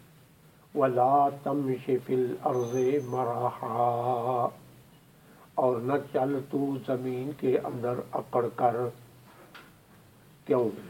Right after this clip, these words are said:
ان اللہ، بے شک اللہ رب العزت، لا یحب، نہیں پسند کرتے، کل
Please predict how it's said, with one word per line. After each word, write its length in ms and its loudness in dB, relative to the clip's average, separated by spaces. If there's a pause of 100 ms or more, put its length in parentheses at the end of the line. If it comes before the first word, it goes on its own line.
(100)
ان 640 2
اللہ، 680 2 (1160)
بے 140 4 (160)
شک 180 2 (140)
اللہ 420 2
رب 200 0
العزت، 480 -4 (720)
لا 280 10 (120)
یحب، 600 0 (840)
نہیں 560 0 (100)
پسند 400 -4 (120)
کرتے، 420 -4 (760)
کل 280 2